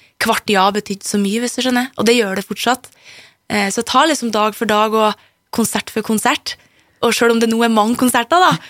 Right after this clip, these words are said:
så er hver konsert liksom like viktig for meg, så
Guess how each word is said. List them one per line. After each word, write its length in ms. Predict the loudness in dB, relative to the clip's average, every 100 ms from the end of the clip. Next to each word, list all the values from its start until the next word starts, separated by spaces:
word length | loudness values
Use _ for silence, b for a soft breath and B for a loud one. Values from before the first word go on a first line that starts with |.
| B B -4
så 120 | 0
er 160 | 2 0 -4
hver 240 | -2 -2
konsert 320 | -2 -4 -6 -4
liksom 320 | -2 -2 -4 -2
like 220 | -4 -2 -4
viktig 300 | -4 -6 -2
for 80 | 0
meg, 160 | 2
så 160 | 2